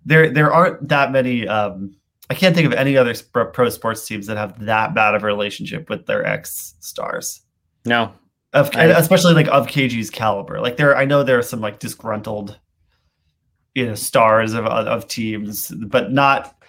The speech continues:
Speaker 1: not players that had an impact to the extent that K G had in Minnesota. So it, it's bad and it needs to be fixed. And I remember when K G came back for that Prince game,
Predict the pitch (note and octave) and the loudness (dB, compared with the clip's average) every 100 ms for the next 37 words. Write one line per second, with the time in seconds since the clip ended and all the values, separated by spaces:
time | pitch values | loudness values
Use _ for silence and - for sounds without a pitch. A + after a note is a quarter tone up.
0 | _ - E3 F3 E3+ E3 D#3 C#3 B2+ C3 | _ 0 2 2 4 4 4 2 2 2
1 | B2 A#2+ B2+ B2 A2 G#2+ - - A2 G#2 | 0 -2 -4 0 0 -2 -6 -10 -6 -8
2 | - - A#2+ G2 A2 - A2+ G2+ G#2 G#2 | -6 -2 -2 -2 -8 -8 -8 -8 -8 -8
3 | G#2 G#2+ G#2 - - - - - B2+ A2 | -8 -10 -12 -10 -8 -8 -8 -2 2 4
4 | G#2 - - - _ _ - C#3 D3 D#3+ | 2 -6 -20 -20 _ _ -4 0 2 0
5 | - A#2+ G#2 G#2 A2 A2 A2 A2+ G#2+ G#2+ | 0 2 2 2 2 0 -2 -6 -8 -10
6 | G#2+ - G#2+ G#2 - G#2 G#2+ A2 A#2 C#3 | -10 -4 -4 -4 -6 -2 0 2 2 4
7 | C#3 B2+ G#2+ B2+ A2+ - A#2 A2 A2 A2 | 4 4 2 0 0 -2 0 2 0 -2
8 | G#2+ G2+ G2+ - _ _ _ _ _ _ | -2 -2 -2 -6 _ _ _ _ _ _
9 | _ - D3 F#3 - - - - A2+ | _ -2 0 2 -2 -6 -6 -6 -8